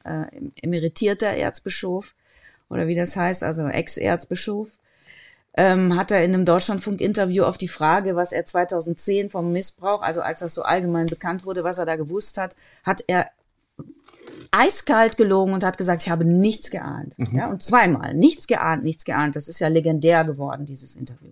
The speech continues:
Speaker 1: ja. Und der hat natürlich alles gewusst. Der hat als Erzbischof alles gewusst. Also, <laughs> und eiskalt eben gelogen,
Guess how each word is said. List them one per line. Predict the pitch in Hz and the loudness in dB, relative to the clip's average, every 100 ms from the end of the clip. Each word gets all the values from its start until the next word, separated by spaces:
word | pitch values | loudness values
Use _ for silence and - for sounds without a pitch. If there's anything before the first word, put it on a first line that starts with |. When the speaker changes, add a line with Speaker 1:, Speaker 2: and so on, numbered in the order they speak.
| - | -14
Speaker 1:
ja. | - - - - - | -12 -12 -16 -20 -2
Und | 220 208 | 2 6
der | 214 | 4
hat | 214 | 4
natürlich | 196 175 170 156 - | 0 0 -2 -2 0
alles | 143 135 - | 0 0 -4
gewusst. | - 120 - - - _ - | -10 -12 -12 -14 -16 _ -8
Der | 185 | -2
hat | 247 | 0
als | 240 | 0
Erzbischof | 139 180 214 - 208 | 0 0 -4 -8 -6
alles | - 127 - - | -4 -4 -6 -12
gewusst. | - - - - - - - | -14 -16 -16 -18 -18 -18 -4
Also, | - 277 - - - | 0 0 0 -8 -14
<laughs> | - - - - | -12 -12 -8 4
und | 269 - | 6 8
eiskalt | 214 247 - 185 165 | 6 6 6 4 6
eben | 185 196 | 4 4
gelogen, | 196 185 147 135 131 | 2 4 4 4 0